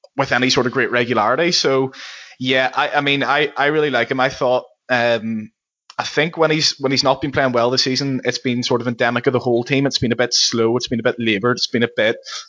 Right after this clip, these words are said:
"Let's let the opposition set in shape before we decide to play the pass we're gonna play." Um, and maybe he's just been a bit like that at times, but I think that's, that's just one of those things. It's difficult playing number nine. Um,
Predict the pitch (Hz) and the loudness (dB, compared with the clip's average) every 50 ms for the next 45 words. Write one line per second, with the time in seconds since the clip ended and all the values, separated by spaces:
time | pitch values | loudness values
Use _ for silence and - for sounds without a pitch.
0 | _ _ 113 127 120 - - - 127 123 120 120 - 143 131 127 127 - - - | _ _ -2 -2 0 0 0 0 0 0 0 0 0 0 0 0 0 0 0 0
1 | 113 - - 123 123 - - - - 117 127 123 - - 135 120 120 - - - | 0 0 0 0 0 0 0 0 0 0 -2 -2 -4 -4 -4 -2 0 0 0 0
2 | 110 123 127 - _ - 135 - - 127 123 117 131 127 131 131 - - - 135 | 2 0 0 -2 _ -6 -6 -2 0 0 0 2 0 0 0 -2 -2 0 0 2
3 | 127 131 127 - - 139 131 127 131 - 135 131 131 - - 131 135 131 127 135 | 0 0 -2 -2 0 0 0 0 0 0 0 0 0 -2 -2 -2 0 0 0 -2
4 | 135 - 151 139 143 147 147 147 - - - - - _ - 117 123 123 123 123 | 0 0 0 0 0 0 -2 -6 -16 -20 -20 -20 -20 _ -2 0 2 2 2 0
5 | 123 117 - 131 135 139 135 147 147 156 147 151 - 175 180 180 175 165 151 143 | 0 -2 -2 -2 -2 0 0 0 0 0 0 2 0 0 0 0 -2 0 0 0
6 | 127 131 135 131 127 113 117 120 123 - 139 131 139 139 139 - - 139 127 - | 0 0 -2 0 0 0 0 -2 -2 -2 0 0 0 0 -2 -2 0 -2 -2 -2
7 | - - - - 147 151 135 147 156 151 - - - - - - - 131 123 - | -4 -10 -6 -4 -4 -2 -2 -2 -2 0 0 0 0 -2 -4 -2 -4 -2 -2 0
8 | - - 131 - 147 143 139 123 120 - - 104 98 107 110 113 - - - - | 0 -2 -2 -2 0 0 2 2 2 2 0 0 -2 -4 -2 -2 -4 -2 0 -2
9 | 120 - 135 131 135 123 - 135 123 120 117 113 110 104 110 110 110 104 104 107 | -2 -2 0 -2 -2 -2 0 0 0 2 2 0 2 2 2 2 4 4 4 4
10 | 110 113 - - - - - - - - _ 110 110 110 110 107 104 101 101 104 | 2 0 -4 -10 -16 -18 -16 -18 -18 -12 _ 0 2 2 4 4 2 2 0 0
11 | 104 107 101 | -2 -2 -4